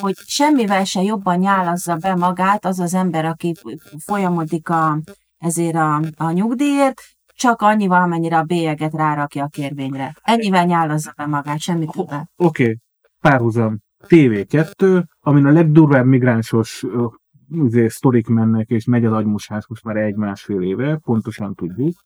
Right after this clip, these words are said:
Speaker 2: Ö, még ez szerintem az átlag tévénéző is tudja, hogy a T V kettő elképesztő, izé, híradók szoktak le-, lemenni, és mégis dolgoznak ott olyan emberek, akik akár nyíltan is ellenzik ezt a rendszert, de azt mondják, hogy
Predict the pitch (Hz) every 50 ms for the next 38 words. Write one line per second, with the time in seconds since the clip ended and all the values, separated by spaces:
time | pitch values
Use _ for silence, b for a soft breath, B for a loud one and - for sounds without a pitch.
0 | _ _ 117 131 127 120 139 135 123 123 117 - 147 139 139 147 175 180 165 147
1 | 120 - - 120 113 113 110 107 104 101 104 101 101 - - - 110 98 98 104
2 | 101 104 104 104 95 - 113 104 101 101 92 - 107 - _ _ - 107 104 101
3 | 104 104 101 107 85 73 73 90 90 - _ _ - 113 104 - - 101 - 113
4 | 101 - - - 113 104 101 101 101 80 73 78 - _ _ - 110 107 110 110
5 | 104 104 104 110 123 117 110 98 107 101 - - - 110 - - 110 101 - 110
6 | 107 - 110 113 113 120 127 139 156 170 180 180 175 - _ _ _ _ _ _
7 | _ _ - 185 180 - 262 277 233 160 131 123 120 120 123 156 131 120 113 113
8 | 110 113 110 104 98 - 120 113 113 - 117 107 101 101 98 95 98 110 135 160
9 | 185 196 185 - - - 139 135 139 - 160 151 147 147 - - 147 139 - -
10 | 147 - - 165 175 202 233 220 143 113 - 113 104 101 101 - - - - -
11 | _ _ _ _ - 123 117 110 107 107 107 107 110 101 117 104 - - - 104
12 | 107 101 101 104 - 147 151 175 185 180 - _ _ _ _ _ _ - 139 160
13 | 190 196 139 - - 131 113 107 98 98 110 160 190 208 196 185 - - 170 160
14 | 156 -